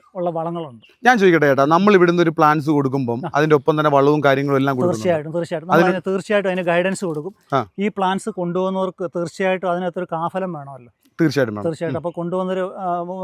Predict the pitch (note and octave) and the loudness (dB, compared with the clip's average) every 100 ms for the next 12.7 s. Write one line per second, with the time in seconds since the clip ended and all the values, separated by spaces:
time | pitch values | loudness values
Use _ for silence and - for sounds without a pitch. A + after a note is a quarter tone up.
0 | F#3 E3+ F#3 A3 G#3+ G3 G3 F3 F3+ F#3+ | -2 -2 -4 -8 -14 -14 -8 -4 -2 -2
1 | F3 F#3+ F#3 F3 F3+ E3 - F3 E3 D#3+ | -2 -4 -6 -8 -8 -8 -8 -8 -6 -6
2 | F#3 E3 E3 E3 E3 - - F3 E3+ F#3+ | -8 -6 -6 -8 -12 -16 -10 -8 -6 -6
3 | F#3 F3 G3+ _ _ _ _ F3+ F#3 F#3+ | -6 -6 -12 _ _ _ _ -2 -2 -2
4 | F#3 F3+ G#3 G3+ G3 A#3 F#3 G3 F#3 F3 | -4 -2 -2 0 -2 -4 -4 -2 0 0
5 | - F#3 F3 F#3 F3 E3+ E3+ D3+ A#2 G#2+ | -2 -2 0 0 0 -2 -4 -6 -10 -20
6 | _ C#3 A2 _ A#2+ F3+ F3 A3+ F#3+ F#3 | _ -8 -8 _ -2 0 2 2 0 0
7 | F#3+ F3+ D3 F3 E3 E3+ - G3 G3+ G#3 | 0 -2 -8 -8 -6 -6 -2 2 2 -2
8 | G#3+ G#3 F3 G3+ A#3 F3+ E3+ F3+ F#3 F#3 | -6 -4 -4 -6 -6 -6 -4 -2 -4 -4
9 | F3 F#3 - F3+ E3 E3+ F3+ E3+ D#3+ D3+ | -4 -6 -4 -6 -4 -4 -4 -4 -6 -8
10 | D3+ E3 F#3 A3 _ _ _ _ F3 E3+ | -8 -4 -4 -6 _ _ _ _ -6 -2
11 | F#3 F#3+ F3+ F3 E3+ F3 F3 F3 F3 F3+ | -2 -2 -6 -6 -4 -2 -2 -4 -6 -6
12 | F3 F3 F3 E3 E3 - F#3+ | -6 -6 -6 -6 -6 -6 -8